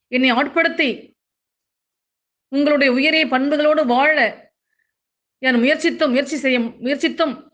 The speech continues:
என்னால் பின்பற்ற முடியவில்லையே. என்னை சுற்றி கர்ம வினைகளும் மாயைகளும் சூழ்ந்து என்னை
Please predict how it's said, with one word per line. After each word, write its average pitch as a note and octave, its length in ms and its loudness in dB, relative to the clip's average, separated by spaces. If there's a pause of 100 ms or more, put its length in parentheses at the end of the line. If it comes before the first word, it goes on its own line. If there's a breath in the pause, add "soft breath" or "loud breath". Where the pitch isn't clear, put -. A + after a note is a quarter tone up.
(300)
என்னால் B3+ 300 0
பின்பற்ற C#4+ 400 -2
முடியவில்லையே. A#3+ 880 -2 (2250)
என்னை C4 240 0
சுற்றி C#4 680 -2 (260)
கர்ம C4+ 360 0
வினைகளும் B3 500 0 (1000)
மாயைகளும் C4 640 2 (680)
சூழ்ந்து F4 560 0
என்னை A3 520 -4